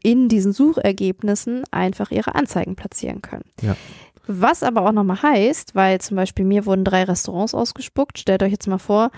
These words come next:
Speaker 1: ein oder zwei davon sind direkt gesponsert und mein Agent wird immer selbstständiger und das Gesponserte hat durch Zufall auch noch die beste Bewertung. So, das ist jetzt gestaged, aber ich finde
Speaker 2: Das
Speaker 1: da
Speaker 2: wäre ein möglicher Weg, wie es in Zukunft
Speaker 1: ja,
Speaker 2: mal laufen
Speaker 1: kann es
Speaker 2: könnte.
Speaker 1: ganz schnell
Speaker 2: Ja.
Speaker 1: passieren,
Speaker 2: Ja.
Speaker 1: dass als Nutzer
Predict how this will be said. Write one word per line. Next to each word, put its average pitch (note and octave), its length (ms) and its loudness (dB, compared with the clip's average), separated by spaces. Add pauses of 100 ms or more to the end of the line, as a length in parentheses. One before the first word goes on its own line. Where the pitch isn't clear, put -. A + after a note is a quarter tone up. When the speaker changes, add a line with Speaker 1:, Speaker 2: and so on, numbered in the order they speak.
(420)
Speaker 1:
ein G3+ 200 2
oder G3 200 2
zwei F3 200 0
davon G#3+ 340 0
sind G#3 180 0
direkt F#3 380 -2
gesponsert A3 640 0
und F#3+ 180 -4
mein F3+ 200 -2
Agent F#3+ 300 0
wird G3 120 -4
immer F#3 180 0
selbstständiger C4+ 800 2
und A#3 80 0
das G#3+ 140 -2
Gesponserte G#3 640 0
hat G3+ 160 -4
durch G#3 140 -4
Zufall F4 640 2
auch C4 100 0
noch C4 140 -2
die A3+ 120 -4
beste A3 300 -2
Bewertung. A3+ 380 0 (420)
So, G#3+ 140 2
das G3+ 120 2
ist - 160 2
jetzt B3+ 200 2
gestaged, G3+ 560 0 (480)
aber G3 320 4
ich - 120 -4
finde G#3+ 220 -6
Speaker 2:
Das G3 140 2
Speaker 1:
da F#3+ 40 6
Speaker 2:
wäre G2+ 180 4
ein G2+ 60 4
möglicher A#2+ 440 2
Weg, D3+ 160 0
wie - 40 -6
es - 100 -6
in F2+ 80 -4
Zukunft - 140 2
Speaker 1:
ja, G#3+ 120 4
Speaker 2:
mal F2 100 0
laufen - 100 2
Speaker 1:
kann A#3 120 4
es G3+ 80 2
Speaker 2:
könnte. - 100 -8
Speaker 1:
ganz A3 220 2
schnell A3+ 140 2
Speaker 2:
Ja. B3 40 0
Speaker 1:
passieren, A3 640 0
Speaker 2:
Ja. - 60 -6
Speaker 1:
dass G#3 260 -2
als - 320 -2
Nutzer A#3 460 0